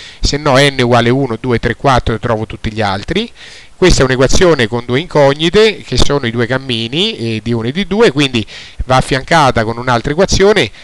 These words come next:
che è semplicemente la somma dei due cammini pari a trecento centimetri.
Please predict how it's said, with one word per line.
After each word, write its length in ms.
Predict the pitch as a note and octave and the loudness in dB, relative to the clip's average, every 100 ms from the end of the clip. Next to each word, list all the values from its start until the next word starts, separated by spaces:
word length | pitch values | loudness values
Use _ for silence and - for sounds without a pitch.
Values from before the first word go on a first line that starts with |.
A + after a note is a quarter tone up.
| - - | -20 -10
che 220 | - C#3 | 0 2
è 20 | |
semplicemente 880 | - C3 - C#3 E3+ D3 D3+ D#3+ C3+ | 2 -2 -2 -2 0 0 -2 0 0
la 140 | B2+ | 0
somma 420 | B2+ E3+ D3 A#2+ A2+ | 0 0 0 0 0
dei 140 | A#2+ | 0
due 140 | C3 | 0
cammini 500 | D3 F#3+ D3 C#3+ F3 | 0 -2 -2 -2 -2
pari 260 | D3+ B2 C3 | 0 2 2
a 60 | B2 | 0
trecento 440 | B2 A#2 A2 A2+ | -2 -4 -4 -4
centimetri. 720 | A2+ G#2+ G#2 G2 F#2+ F#2+ | -6 -6 -8 -8 -8 -10